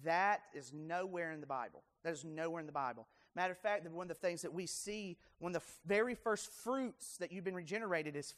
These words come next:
faith and repentance. It's turning away from things in our lives. So, sanctification is one of the evidences of the reality of justification,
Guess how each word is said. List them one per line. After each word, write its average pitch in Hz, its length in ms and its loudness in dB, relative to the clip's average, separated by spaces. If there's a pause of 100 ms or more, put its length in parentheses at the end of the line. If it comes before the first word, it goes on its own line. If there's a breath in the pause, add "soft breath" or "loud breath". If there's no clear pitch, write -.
faith 196 300 4 (480 loud breath)
and 202 120 6
repentance. 226 760 4 (360)
It's - 180 -4
turning 220 300 -2
away 196 280 2
from 165 180 -8
things 165 600 -2
in 160 100 2
our 147 140 6
lives. 123 360 6
So, 220 260 10 (1160 loud breath)
sanctification 220 920 2
is 175 200 -2
one 190 360 6
of 226 80 4
the 202 200 -6
evidences 151 720 0
of 165 140 2
the 160 80 -2
reality 147 840 6 (380)
of 165 120 6
justification, 147 920 -2